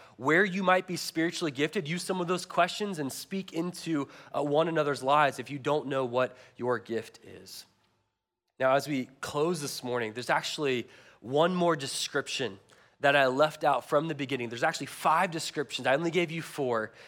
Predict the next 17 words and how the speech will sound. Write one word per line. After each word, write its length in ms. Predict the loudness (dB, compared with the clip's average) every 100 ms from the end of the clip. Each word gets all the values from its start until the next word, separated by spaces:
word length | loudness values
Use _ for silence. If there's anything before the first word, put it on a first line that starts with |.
| -10 2
and 100 | 4
I 40 |
wanna 200 | 4 2
close 420 | 0 0 0 2
with 160 | -2 -4
this 220 | -4 -2
one 100 | -4
'cause 140 | 0 0
I 80 |
think 300 | 0 -4 -4
this 240 | -4 -4 -4
is 340 | -4 -4 -4 -12 -18 -4
the 120 | -2
most 420 | 2 2 2 -6 -8
important 1040 | -8 -8 -14 -12 -2 0 0 -4 -6 -8 -12 -20 _
description 840 | -8 -4 -4 -2 -4 -2 -2 -2
and 180 | -2 -4